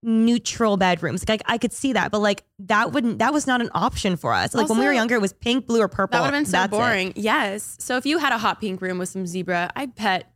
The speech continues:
Speaker 2: you've been through some shit. You're a bad bitch. And, uh, the Target zebra curtains were, like, ten bucks
Speaker 1: I would
Speaker 2: each.
Speaker 1: like to walk through our bedrooms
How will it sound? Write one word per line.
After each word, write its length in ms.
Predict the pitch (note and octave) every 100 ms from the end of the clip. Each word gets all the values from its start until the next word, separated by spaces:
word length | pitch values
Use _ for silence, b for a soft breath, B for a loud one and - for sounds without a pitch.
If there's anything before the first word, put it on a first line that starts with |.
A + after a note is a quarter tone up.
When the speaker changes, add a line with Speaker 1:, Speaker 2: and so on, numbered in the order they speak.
| _ _
Speaker 2:
you've 160 | A3 G3
been 180 | G#3 G#3+
through 120 | A#3
some 160 | C#4 C#4
shit. 400 | - G#3+ G3+ - _ _ _
You're 140 | G3+ G3+
a 60 |
bad 300 | F#3 F#3 G3
bitch. 560 | B3+ C#4+ C4+ - - - b b b -
And, 200 | G3 G3
uh, 180 | G3 F#3+
the 100 | G3
Target 600 | A#3 G3+ F#3+ G3 G3 G3
zebra 440 | G3 F#3 F3+ F3
curtains 720 | F3+ F3+ D3 D#3+ F3+ - - _
were, 120 | E3+
like, 200 | D#3 -
ten 180 | - F3+
bucks 220 | E3+ - -
Speaker 1:
I 80 |
would 60 | B3+
Speaker 2:
each. 20 | C4+
Speaker 1:
like 120 | C#4+
to 80 | E4+
walk 280 | G#3+ E3+ -
through 120 | E3+
our 140 | D#3+
bedrooms 640 | D3 F#2 A#2 G2+ G2+ -